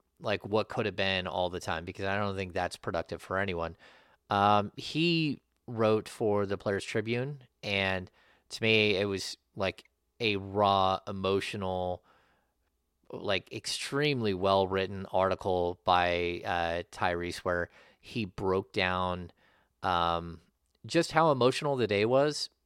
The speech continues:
how he found out that he was gonna be traded. Uh, the Kings did do bu-, do right by him by his agent did call him beforehand, and then before the trade actually happened, uh, and was announced, um,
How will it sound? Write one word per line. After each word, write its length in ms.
how 220
he 100
found 300
out 340
that 180
he 140
was 100
gonna 180
be 120
traded. 500
Uh, 560
the 240
Kings 340
did 220
do 120
bu-, 140
do 180
right 340
by 160
him 240
by 320
his 260
agent 420
did 320
call 280
him 140
beforehand, 720
and 160
then 140
before 380
the 80
trade 300
actually 420
happened, 580
uh, 280
and 120
was 160
announced, 680
um, 460